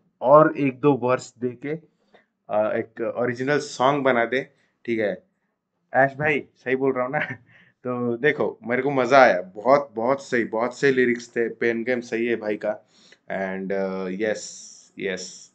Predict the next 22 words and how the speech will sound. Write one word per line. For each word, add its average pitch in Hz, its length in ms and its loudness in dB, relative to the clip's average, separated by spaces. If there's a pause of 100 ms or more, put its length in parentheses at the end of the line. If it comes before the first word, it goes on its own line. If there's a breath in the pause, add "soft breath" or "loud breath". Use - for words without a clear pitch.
(580)
भाई 113 200 0
को 117 120 -8
थोड़ा 113 400 -2 (160)
सपोर्ट - 560 -4
करो 139 200 4
जाके, 123 260 2
भाई 117 220 0
का 120 140 0
YouTube 113 480 -2
पे 120 100 -2
चैनल 120 380 -2
भी 120 160 -4
है, 117 240 -4 (420 soft breath)
उस - 60 -20
पे 120 140 -2
गाने 113 260 2
भी 127 120 2
आते 117 220 2
रहते 110 220 -4
हैं। 107 80 0
रियल, 123 280 0
अ, - 140 -4